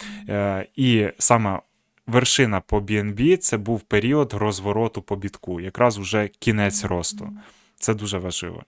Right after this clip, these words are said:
І кінець по ефіру. Тобто це вже все. Коли вже, е, починає рости масово альта, масово, не од-, е, поодиноко, як ми оце бачили з вами в листопаді двадцять четвертого року,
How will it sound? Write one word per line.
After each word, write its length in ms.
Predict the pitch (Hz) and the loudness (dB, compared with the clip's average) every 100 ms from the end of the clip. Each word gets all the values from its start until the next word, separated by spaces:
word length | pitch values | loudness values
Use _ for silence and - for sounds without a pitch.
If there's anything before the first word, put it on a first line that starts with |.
| - | -6
І 100 | 120 | -4
кінець 400 | 113 104 101 - | -2 -2 -2 -4
по 180 | - | -4
ефіру. 400 | 90 87 87 87 - _ - - - - | -8 -8 -10 -12 -14 _ -20 -20 -20 -20
Тобто 240 | - 104 107 | -12 -6 -2
це 200 | - 139 | 4 4
вже 280 | 120 101 107 | 4 0 -2
все. 340 | - - 85 | 0 -2 -2
Коли 440 | - 107 117 107 87 | -4 -2 0 -2 -4
вже, 260 | 110 101 101 90 _ - | -8 -4 -4 -4 _ -10
е, 300 | 104 98 92 - - _ _ _ _ _ _ _ _ | -8 -6 -8 -12 -20 _ _ _ _ _ _ _ _
починає 580 | 139 - 139 135 107 104 | 2 2 4 4 4 0
рости 320 | 110 - 117 | -2 -2 -2
масово 600 | 107 117 - 98 92 92 | 2 2 2 -2 -6 -6
альта, 560 | 110 104 98 135 160 180 _ _ _ _ _ | 0 0 2 4 4 4 _ _ _ _ _
масово, 540 | 110 104 - 92 90 90 - | 4 4 4 0 -8 -16 -4
не 180 | 117 110 | 2 4
од-, 440 | 104 101 101 - | 4 0 -12 -8
е, 260 | 104 104 95 - | -6 -6 -6 2
поодиноко, 580 | 120 117 143 202 202 113 | 4 4 4 2 2 0
як 180 | 104 | 0
ми 100 | 113 | -2
оце 200 | 107 - | -2 -2
бачили 460 | 101 107 104 - 98 | -2 0 0 -2 -6
з 80 | 95 | -2
вами 200 | 104 98 | -2 -2
в 80 | 95 | -4
листопаді 720 | 107 - 113 104 92 85 - - - - | -2 -2 0 0 0 -2 -16 -18 -20 -6
двадцять 320 | 104 104 101 | -2 -2 -2
четвертого 440 | - 98 - 98 | -2 -4 -6 -6
року, 320 | 98 92 - | -6 -6 -10